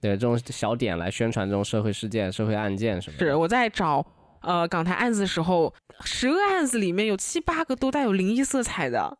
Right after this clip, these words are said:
Speaker 1: 就大家都很喜欢看这种东西。
Speaker 2: 对，喜欢看这种类型的。就这个案子呢，本身是不复杂的。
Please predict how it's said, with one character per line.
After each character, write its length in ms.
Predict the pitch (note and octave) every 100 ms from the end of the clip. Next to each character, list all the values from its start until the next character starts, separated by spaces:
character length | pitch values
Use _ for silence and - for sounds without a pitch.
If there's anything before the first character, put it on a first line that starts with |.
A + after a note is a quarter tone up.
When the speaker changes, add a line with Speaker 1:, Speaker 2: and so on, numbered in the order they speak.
| _
Speaker 1:
就 160 | B2 G2
大 220 | - G#2+
家 80 | A2
都 80 | B2+
很 160 | B2
喜 160 | A2 G2
欢 100 | F2
看 240 | - B3
这 100 | G3+
种 0 |
东 100 | C#3+
西。 0 |
Speaker 2:
对， 0 |
喜 60 | F#3+
欢 160 | F#3+ F#2
看 120 | C#4+
这 80 | B3+
种 200 | A#3 F#3
类 120 | F#3+
型 140 | E3+
的。 180 | C#3 B2+ _ _ _ _ _
就 160 | - D4
这 220 | C4 F#4
个 100 | C#4+
案 240 | - E4 B3+
子 140 | F#3
呢， 280 | C#3+ F2+ - -
本 160 | F#3 D#3
身 200 | - E4+
是 300 | - C#4+ F#3+
不 160 | -
复 260 | F#3+ F4+ C#4+
杂 220 | F#3 -
的。 220 | A#2+ G2